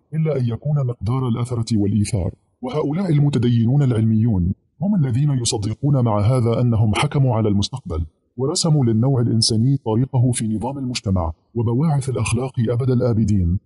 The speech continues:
ودهر الداهرين ألوفا من السنين، لا بل ملايين من القرون بعد ملايين. وكل ما صدقه عجائز الخرافة من عهد الكهوف إلى اليوم يطير هباء أمام هذه الخرافة التي استقر عليها أدعياء العلم والنبوءات العلمية،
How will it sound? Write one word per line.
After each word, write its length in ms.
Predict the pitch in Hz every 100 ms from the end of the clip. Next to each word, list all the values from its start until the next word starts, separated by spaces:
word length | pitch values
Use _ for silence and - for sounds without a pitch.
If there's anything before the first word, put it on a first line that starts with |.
| _ 127
ودهر 340 | 135 165 156
الداهرين 600 | 120 123 120 117 87 87 - -
ألوفا 320 | 143 196 160
من 160 | 147 139
السنين، 540 | 135 139 107 95 90 - -
لا 120 | 117
بل 160 | 113 117
ملايين 500 | 117 113 110 143 143
من 100 | 131
القرون 500 | 123 - 123 107 101
بعد 220 | 98 98
ملايين. 580 | 98 95 98 110 87 92 - _ _ 123
وكل 240 | 127 226 196
ما 80 | 139
صدقه 580 | 123 98 127 139 131 113
عجائز 440 | 107 113 131 107
الخرافة 560 | 107 117 104 92 92 85 _ _ _ -
من 120 | 123
عهد 240 | 127 170 139
الكهوف 480 | 120 113 127 143
إلى 180 | - 117
اليوم 340 | 107 113 92 80 _ _ -
يطير 300 | 139 214 214
هباء 600 | 156 220 240 285 302 -
أمام 180 | 247 113
هذه 380 | 123 147 147
الخرافة 560 | 127 127 117 107 92 85 _ _ -
التي 200 | 123 123
استقر 400 | 117 127 165 170
عليها 500 | 165 123 135 135 139
أدعياء 440 | 120 104 113 143 131
العلم 400 | 110 123 131 120
والنبوءات 540 | 110 107 104 110 117
العلمية، 500 | 117 107 110 98 85